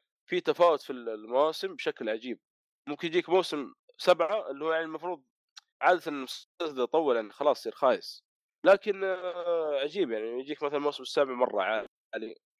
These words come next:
يجيك الثامن مرة هابط، مثلا التاسع مرة عالي. مسلسل مرة عجيب يعني. أنا أهم شيء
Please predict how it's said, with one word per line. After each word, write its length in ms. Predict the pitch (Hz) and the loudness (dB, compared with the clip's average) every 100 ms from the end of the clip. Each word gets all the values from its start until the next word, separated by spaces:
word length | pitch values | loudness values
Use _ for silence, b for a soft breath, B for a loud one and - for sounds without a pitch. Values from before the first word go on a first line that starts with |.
| - | -20
يجيك 200 | 113 117 | -14 -12
الثامن 320 | - - 120 | -2 2 2
مرة 280 | 113 113 104 | 2 -2 -2
هابط، 460 | 104 113 107 107 _ _ _ _ _ 117 | 2 2 2 -6 _ _ _ _ _ 0
مثلا 160 | 123 | 2
التاسع 360 | 117 - 120 117 | 2 2 0 0
مرة 340 | 113 117 107 | 2 2 4
عالي. 380 | 104 117 113 113 - _ _ _ _ | 6 6 4 -2 -10 _ _ _ _
مسلسل 180 | 170 - | -2 2
مرة 240 | 135 127 | 2 2
عجيب 260 | 101 110 107 | 0 0 -4
يعني. 180 | 92 - _ _ _ _ _ _ _ _ - | -6 -10 _ _ _ _ _ _ _ _ 4
أنا 360 | 190 190 165 160 | 6 8 6 4
أهم 60 | |
شيء 240 | 151 160 | 2 0